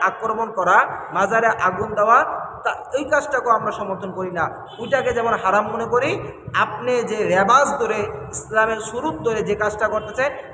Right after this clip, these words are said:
এটাকেও আমি প্রকাশ্য হারাম মনে করি। এবার আসুন, কীভাবে আপনার কাজটাকে হারাম মনে করি। দেখেন, কোরআন হাদিস থেকে যদি আপনাকে বুঝাই, আপনি বুঝবেন। আপনাদের অসংখ্য দলিল উপস্থাপনা করা হয়েছে, আপনারা সেগুলো মানেন না। অতএব আমি আপনাদেরকে সেভাবে দলিল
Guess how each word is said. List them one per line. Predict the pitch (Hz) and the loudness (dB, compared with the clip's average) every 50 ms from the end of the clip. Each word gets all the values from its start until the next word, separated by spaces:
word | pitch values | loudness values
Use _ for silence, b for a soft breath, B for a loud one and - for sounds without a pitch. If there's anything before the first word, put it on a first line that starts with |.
| - - 220 | -4 0 0
এটাকেও | 240 214 269 262 269 247 247 226 | 2 2 2 2 2 2 0 0
আমি | 226 220 - - | 0 -2 -2 -2
প্রকাশ্য | 233 220 233 233 220 - 233 202 175 | -2 0 2 2 2 2 -2 -2 0
হারাম | 190 190 196 196 190 | 2 0 0 0 0
মনে | 185 175 170 - | -2 -4 -4 -4
করি। | 165 151 135 - - - - - 170 | -4 -6 -6 -8 -12 -14 -14 -12 -4
এবার | 170 180 185 175 170 | 0 0 0 0 0
আসুন, | 175 180 - - - - - - - - _ - _ _ - _ - | -4 -6 -12 -14 -16 -20 -20 -20 -20 -20 _ -20 _ _ -20 _ -12
কীভাবে | 208 208 226 220 208 214 202 | -4 0 0 0 2 0 -2
আপনার | - - 190 190 190 | -2 -2 -4 -4 -2
কাজটাকে | 196 196 196 - 185 170 165 | -4 -4 -4 -4 -4 -2 0
হারাম | 165 170 165 165 | 0 0 -2 -4
মনে | 165 165 160 160 | -8 -8 -6 -6
করি। | 156 147 - B B B B B B - | -6 -6 -6 B B B B B B -14
দেখেন, | 160 160 214 208 175 170 | -8 -6 -4 -4 -4 -4
কোরআন | 170 180 185 190 190 185 | -2 0 0 0 0 -2
হাদিস | 190 190 208 202 - | -2 -4 -4 -8 -8
থেকে | 220 202 202 196 | -8 -8 -8 -8
যদি | 202 190 190 180 | -4 -4 -4 -4
আপনাকে | - - 202 196 202 185 180 | -4 -6 -6 -6 -6 -4 -4
বুঝাই, | 202 190 208 185 170 165 | -2 0 0 0 0 0
আপনি | - - 196 180 196 | -2 -4 -6 -2 -2
বুঝবেন। | 208 202 - - 180 170 147 - - B B B B B B - - | -2 0 0 0 -2 -2 -2 -6 -12 B B B B B B -8 -6
আপনাদের | - - 214 214 214 214 208 185 190 | -6 -4 -4 -4 -2 -2 0 0 0
অসংখ্য | 190 - 269 262 - - 254 214 - 190 | 0 0 -4 -4 -4 -2 -2 -2 0 0
দলিল | 208 214 214 - - | 0 0 0 -2 -2
উপস্থাপনা | 226 233 226 - 226 214 202 - | -2 -4 -4 -2 0 0 0 2
করা | 185 175 170 165 | 2 2 2 2
হয়েছে, | 165 160 175 170 | 0 0 -2 -4
আপনারা | - 180 175 170 - | -4 -4 -6 -6 -6
সেগুলো | 190 170 180 175 160 175 | -6 -6 -4 -4 0 0
মানেন | 185 208 202 185 165 156 147 | 2 2 2 0 -2 -2 -6
না। | 131 - B B B B B - | -6 -6 B B B B B -10
অতএব | 165 - 208 202 196 185 | -6 -2 0 2 2 2
আমি | 202 208 208 208 | 2 0 -2 -2
আপনাদেরকে | - 214 208 214 208 202 196 196 | -2 -4 -4 -4 -6 -6 -4 -4
সেভাবে | 214 202 202 196 190 170 | -4 -4 -4 -4 -4 -4
দলিল | 208 214 220 | -2 -2 -2